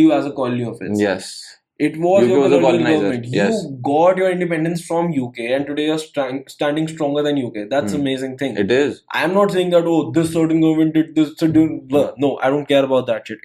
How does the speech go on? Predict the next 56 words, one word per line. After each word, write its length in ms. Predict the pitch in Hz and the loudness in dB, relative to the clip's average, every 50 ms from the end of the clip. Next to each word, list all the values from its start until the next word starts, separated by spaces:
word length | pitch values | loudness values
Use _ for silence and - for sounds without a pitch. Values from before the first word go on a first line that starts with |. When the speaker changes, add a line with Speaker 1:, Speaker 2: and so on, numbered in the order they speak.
| 139 156 | -6 -6
Speaker 1:
It 60 | - - - | -6 -4 -4
happened, 320 | 190 - - 175 165 151 143 | -4 -4 -2 -2 -2 -2 -2
I'm 80 | 139 131 123 | -2 -4 -6
happy 200 | 110 104 - 110 107 | -8 -8 -8 -6 -4
because 140 | 107 101 92 123 | -2 -2 -2 -2
Speaker 2:
Hmm. 60 | 123 | -4
Speaker 1:
I'm 40 | 123 123 | -4 -4
an 60 | 123 120 | -4 -4
Indian 160 | 117 117 117 123 139 | -4 -6 -4 -4 -4
citizen. 220 | - 107 104 - | -2 -2 -2 -2
Speaker 2:
Hmm. 40 | 185 127 | 0 0
Speaker 1:
That's 160 | 123 127 - - | 0 0 0 0
all 120 | 127 127 131 127 | -2 0 0 -2
what 100 | 127 123 113 | -2 -2 -6
matters 240 | 113 117 117 117 - | -6 -6 -10 -10 -6
to 80 | 147 143 123 | -6 -6 -6
me. 100 | 101 - _ - - _ _ _ - - 107 | -6 -10 _ -20 -20 _ _ _ -12 -8 -8
I'm 80 | 107 104 - 120 | -8 -6 -4 -4
happy 200 | 123 123 147 147 143 | -4 -2 -2 -2 -2
that 60 | 143 139 127 | -2 -2 -2
India 140 | 131 135 | -4 -4
is 60 | 135 135 | -4 -4
progressing 440 | 135 123 123 120 120 147 151 156 - - - - - | -6 -6 -6 -6 -4 -6 -8 -8 -10 -16 -18 -14 -8
and 100 | 104 120 | -6 -4
I'm 140 | 127 123 117 | -4 -4 -4
happy 300 | - - 120 120 123 147 139 139 | -4 -4 -4 -2 0 2 2 2
that 100 | 135 131 131 | 2 0 -2
we've 160 | 131 127 - - 131 | -6 -8 -6 -6 -2
crossed 360 | 127 123 135 139 139 - - _ _ _ _ - | 0 0 0 0 -2 -8 -16 _ _ _ _ -10
the 100 | 117 120 123 123 143 | -8 -8 -4 -2 -2
country 260 | 135 131 127 127 139 | -4 -4 -4 -4 -4
in 80 | 135 135 127 131 | -4 -2 -2 -4
terms 160 | 127 127 123 | -4 -4 -4
of 100 | 123 123 | -6 -6
an 80 | 120 117 107 | -6 -6 -4
economy, 400 | 127 131 135 139 135 139 156 208 220 - - _ _ - 127 131 | -4 -2 -2 -2 -4 -4 -4 -4 -6 -8 -12 _ _ -10 -8 -6
which 80 | 131 139 | -4 -4
was 180 | 139 139 135 | -4 -4 -4
the 60 | 135 135 135 | -4 -4 -4
one 40 | 131 | -4
which 120 | 131 127 139 | -4 -4 -6
was 200 | 135 127 127 127 | -6 -6 -6 -6
ruling 220 | 127 131 131 131 123 | -4 -4 -4 -4 -4
us 40 | 120 | -6
in 60 | 123 | -6
the 80 | 120 120 127 120 | -8 -6 -6 -6
first 140 | 113 - - | -8 -8 -10
place. 260 | 98 78 - - _ _ - - 113 120 | -14 -14 -14 -18 _ _ -12 -8 -4 -4
Again, 220 | 117 101 - - - _ _ _ _ _ _ _ _ _ _ _ - | -4 -4 -6 -10 -18 _ _ _ _ _ _ _ _ _ _ _ -16
where 300 | - 120 113 175 190 214 | -10 -2 2 4 4 4
the 100 | 208 226 | 4 2
hell 220 | 185 147 156 160 175 | -2 0 0 -2 -2
is 100 | 170 170 | -2 -2
Pakistan 520 | - 139 123 - - - - 180 208 214 | -2 -2 -2 -2 -6 -8 -4 -2 -2 -2
in 160 | 226 208 156 | -2 -4 -4
this? 320 | 113 95 - - - - | -6 -8 -12 -16 -20 -20